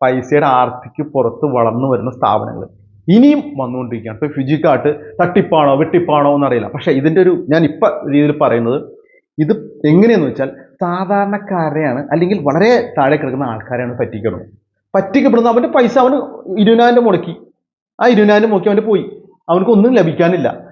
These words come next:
അങ്ങനെ കുറേ നാൾ ചെയ്ത് ഈ സാധനം എവിടെയൊക്കെ പോകും, കിട്ടാനുള്ളത് കിട്ടും, ആയിട്ട് കുറച്ച് ആൾക്കാർ എന്തെങ്കിലുമൊക്കെ രക്ഷപ്പെട്ടു എന്ന് പറഞ്ഞാൽ ഒരാളെ ചേർത്ത്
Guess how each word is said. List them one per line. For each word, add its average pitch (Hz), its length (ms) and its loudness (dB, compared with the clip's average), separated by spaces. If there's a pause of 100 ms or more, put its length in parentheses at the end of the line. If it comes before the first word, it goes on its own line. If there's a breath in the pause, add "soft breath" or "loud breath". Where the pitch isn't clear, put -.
(240 loud breath)
അങ്ങനെ 247 240 4
കുറേ 220 240 4
നാൾ 208 160 2
ചെയ്ത് 180 240 0
ഈ 180 40 -4
സാധനം 175 240 2
എവിടെയൊക്കെ 151 320 0
പോകും, 143 260 -4
കിട്ടാനുള്ളത് 170 460 0
കിട്ടും, 160 300 -4 (280 loud breath)
ആയിട്ട് 180 220 2
കുറച്ച് 185 260 2
ആൾക്കാർ 143 180 2
എന്തെങ്കിലുമൊക്കെ 143 320 -2
രക്ഷപ്പെട്ടു 127 340 -6
എന്ന് 117 100 -6
പറഞ്ഞാൽ 170 200 0
ഒരാളെ 156 180 2
ചേർത്ത് 175 300 -8